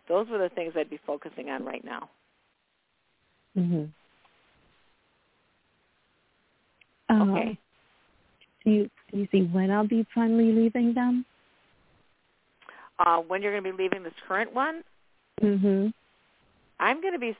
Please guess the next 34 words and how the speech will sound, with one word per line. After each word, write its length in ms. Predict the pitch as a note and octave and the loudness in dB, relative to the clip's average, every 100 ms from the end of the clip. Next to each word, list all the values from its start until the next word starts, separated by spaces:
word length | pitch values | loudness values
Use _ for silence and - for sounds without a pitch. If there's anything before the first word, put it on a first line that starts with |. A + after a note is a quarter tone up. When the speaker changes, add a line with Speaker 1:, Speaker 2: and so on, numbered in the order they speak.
| - | -2
Speaker 1:
I'm 160 | G3 G#3 | -4 -2
gonna 160 | A#3+ | -6
be 160 | G#3+ F3 | -2 -4
really 420 | D#3+ E3 A3+ C#4 - | -4 -4 -2 -2 -8
surprised, 500 | A3+ _ F3+ E3 G#3 _ | -16 _ 0 0 0 _
Tamika, 480 | B3 A#3 A3 A#3+ A3 - | -4 -4 -2 -2 -2 -4
if 160 | E3+ | -4
you 100 | F#3+ | -4
don't 160 | G#3+ G#3 | -4 -4
hear 260 | G3 G3+ G3+ | -6 -6 -4
something. 480 | G3+ F#3+ - F3+ F3+ - - - - _ | -6 -4 -4 -6 -6 -12 -20 -20 -20 _
I'm 220 | - A3 | -4 0
either, 440 | C4 A3+ G#3 F#3 - - | 0 2 4 2 0 -8
it 120 | E3 _ - - | -8 _ -14 -12
kind 220 | G3 C4 D#4+ | -8 -6 -6
of, 80 | - - | -10 -6
I 100 | E3+ | -6
don't 160 | A3 A3 | -4 -6
know 100 | F#3+ | -6
if 120 | F#3+ | -6
it's 120 | F3 _ - | -10 _ -14
two 100 | G3 | -10
weeks, 280 | A3 - - - | -8 -10 -16 -10
two 100 | F3+ | -6
months, 380 | F#3 G#3 G#3+ - - - - - - _ - | -4 -4 -6 -12 -20 -20 -20 -20 -20 _ -4
um, 840 | F3 F3+ E3+ E3+ E3+ E3 D#3+ D#3+ F3+ _ _ _ | 0 2 0 -2 -2 -6 -12 -18 -20 _ _ _
but 120 | G3+ | -4
it 80 | F#3 - | -4 -2
doesn't 300 | F#3+ A#3 C#4+ - | 0 0 -2 -10
feel 300 | B3 A3+ F#3+ D#3 D#3 | -2 -2 -2 -12 -14
really 460 | F3 G3 G3+ F3+ - _ _ _ | -10 -8 -8 -10 -16 _ _ _
far, 320 | F3 D#3+ F#3 F3+ - | -6 -4 -6 -8 -4
far 280 | E3 E3 - | -2 -2 -4
away 540 | D3+ C#3+ A#2+ F3 D4 | -10 -6 -4 -4 -8